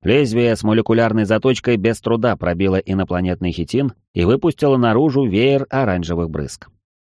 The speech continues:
Полоса жизни многоножки ушла в красную зону, и ее играючи добила Элли, исполнив элегантную восьмерку с подкрутом. С такой огромной крестообразной раной вряд ли способно выжить какое-то существо в галактике,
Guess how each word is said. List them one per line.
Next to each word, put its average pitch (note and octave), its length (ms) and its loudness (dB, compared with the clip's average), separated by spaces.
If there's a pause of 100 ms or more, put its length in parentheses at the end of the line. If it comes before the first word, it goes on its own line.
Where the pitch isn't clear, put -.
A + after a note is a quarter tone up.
(220)
Полоса F3+ 380 0
жизни C#3+ 360 2
многоножки C3+ 600 0
ушла G#2+ 320 0
в B2+ 60 -4
красную G#2 440 0
зону, D#2 380 -2 (380)
и C#3+ 80 2
ее C3+ 360 4
играючи A#2 520 2
добила G#2 440 0
Элли, D2+ 540 -2 (160)
исполнив F#2 720 -2
элегантную F2+ 640 -2
восьмерку A2 640 -2 (160)
с - 80 -20
подкрутом. A2 600 -6 (960)
С - 80 -20
такой F3 360 2
огромной D3+ 500 2
крестообразной B2+ 840 2
раной B2+ 600 0
вряд A2 340 -2
ли F#2+ 140 0
способно F#2+ 540 0
выжить A2+ 380 0
какое-то F#2 520 0
существо F#2 480 -2
в E2+ 60 -4
галактике, D#2+ 640 -6